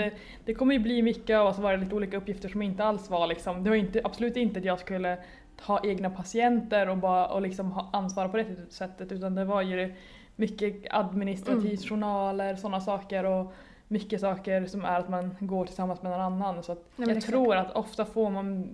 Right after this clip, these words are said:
Speaker 1: den hjälpen man behöver i början, i alla
Speaker 2: Mm.
Speaker 1: fall om man har en bra chef och bra kollegor.
Speaker 2: Mm, exakt.
Speaker 1: Så
Speaker 2: Det
Speaker 1: man
Speaker 2: tror
Speaker 1: får
Speaker 2: jag med.
Speaker 1: ju, man får successivt ta mer och mer ansvar.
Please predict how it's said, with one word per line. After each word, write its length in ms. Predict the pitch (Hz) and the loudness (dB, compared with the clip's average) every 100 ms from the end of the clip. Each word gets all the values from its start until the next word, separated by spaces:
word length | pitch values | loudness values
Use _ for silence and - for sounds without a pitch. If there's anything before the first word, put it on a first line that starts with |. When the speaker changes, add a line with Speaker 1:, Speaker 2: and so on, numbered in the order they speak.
| - - - - - | -12 -14 -14 -16 -16
Speaker 1:
den 180 | - 190 | -6 -2
hjälpen 220 | 185 185 | 0 -2
man 120 | 180 175 | -6 -4
behöver 360 | 175 175 170 | -4 -4 -4
i 40 | 175 | -6
början, 380 | 175 170 170 | -6 -6 -6
i 40 | 190 | 0
alla 100 | 220 | 0
Speaker 2:
Mm. 100 | 208 | 2
Speaker 1:
fall 140 | 185 | 0
om 80 | 175 | -2
man 100 | 170 | -6
har 160 | 165 160 | -8 -8
en 140 | 165 | -6
bra 360 | 170 156 147 165 | -4 -4 -4 -6
chef 280 | - - 175 | -8 -8 -10
och 80 | 170 | -12
bra 340 | 165 165 160 165 - - - | -8 -8 -8 -12 -20 -20 -18
kollegor. 520 | - 170 165 - - | -10 -6 -6 -8 -4
Speaker 2:
Mm, 260 | 233 220 214 - - | 0 0 0 -12 -16
exakt. 540 | - 208 - - - - - - | -12 -10 -10 -12 -14 -20 -20 -20
Speaker 1:
Så 140 | - - | -16 -8
Speaker 2:
Det 60 | |
Speaker 1:
man 120 | 196 190 | -4 -4
Speaker 2:
tror 40 | |
Speaker 1:
får 140 | 196 190 | -2 -2
Speaker 2:
jag 120 | 185 | -2
med. 260 | 180 180 180 | -2 -4 -6
Speaker 1:
ju, 80 | 180 | -10
man 160 | - 226 | -4 -2
får 200 | 220 208 | 0 -2
successivt 840 | 202 220 - 233 226 185 - - 185 - - | -2 -6 -6 -6 -4 -6 -8 -16 -14 -14 -10
ta 100 | 196 | -4
mer 140 | 185 | -2
och 40 | 175 | -2
mer 100 | 175 | -4
ansvar. 400 | - 185 220 196 | -8 -10 -10 -10